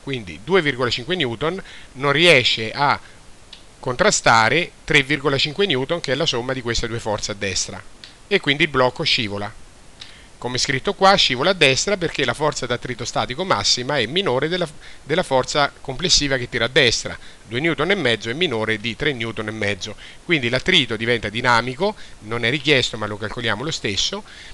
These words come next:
quindi ricalcoliamo l'attrito con il coefficiente dinamico perché il blocco si muove.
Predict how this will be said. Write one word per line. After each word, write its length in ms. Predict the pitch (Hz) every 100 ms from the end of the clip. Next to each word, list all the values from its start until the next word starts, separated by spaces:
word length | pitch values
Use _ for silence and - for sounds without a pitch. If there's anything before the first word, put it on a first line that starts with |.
| -
quindi 320 | - 156 123 107
ricalcoliamo 640 | 123 139 131 160 139 143
l'attrito 420 | 202 - 196 202
con 160 | 170 139
il 80 |
coefficiente 560 | 123 156 - 143 131 139
dinamico 480 | 190 160 139 196 185
perché 280 | 139 - 151
il 260 | 117 165
blocco 480 | 156 113 98 113 110
si 220 | - -
muove. 540 | 123 104 98 98 104